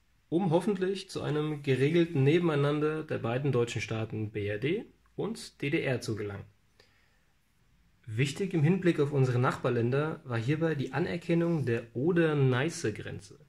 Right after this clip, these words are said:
Die Oder-Neiße-Grenze ist noch heute die Grenze zwischen Deutschland und Polen entlang der beiden Flüsse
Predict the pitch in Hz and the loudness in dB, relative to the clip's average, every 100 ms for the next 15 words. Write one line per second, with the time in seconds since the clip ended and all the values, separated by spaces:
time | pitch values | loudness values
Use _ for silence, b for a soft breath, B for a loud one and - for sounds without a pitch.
0 | b b b b - 104 104 104 165 208 | b b b b -8 -4 -4 -2 2 2
1 | 202 226 - 123 110 123 - 160 - 120 | 2 -2 -4 -4 -2 -4 -4 -8 -8 -12
2 | - - 113 110 117 135 208 208 135 123 | -12 -8 -6 -2 0 0 0 -4 -6 -4
3 | 120 135 135 123 113 117 107 127 - 147 | -4 -4 -6 -8 -4 -2 -2 -2 -4 -6
4 | 107 - 135 165 202 - 117 110 120 156 | -8 0 0 2 -2 -6 -10 -4 -2 -2
5 | 120 107 113 113 127 135 160 156 | -4 -2 -2 -2 -4 -2 -4 -6